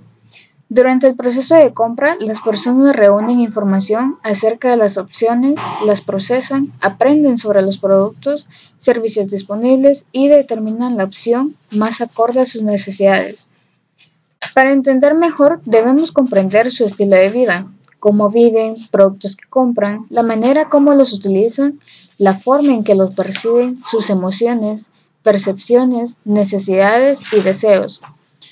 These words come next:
como otros factores externos que afectan las decisiones del consumo.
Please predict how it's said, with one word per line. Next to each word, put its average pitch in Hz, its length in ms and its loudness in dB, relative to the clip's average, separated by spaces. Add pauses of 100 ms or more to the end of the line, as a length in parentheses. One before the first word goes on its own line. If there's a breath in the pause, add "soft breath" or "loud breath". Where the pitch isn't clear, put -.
(480 soft breath)
como 269 360 2
otros 330 340 0
factores 233 560 0
externos 226 600 -4
que 196 120 -4
afectan 196 440 -4
las 214 140 -4
decisiones 196 640 -4
del 190 120 -8
consumo. 196 600 -2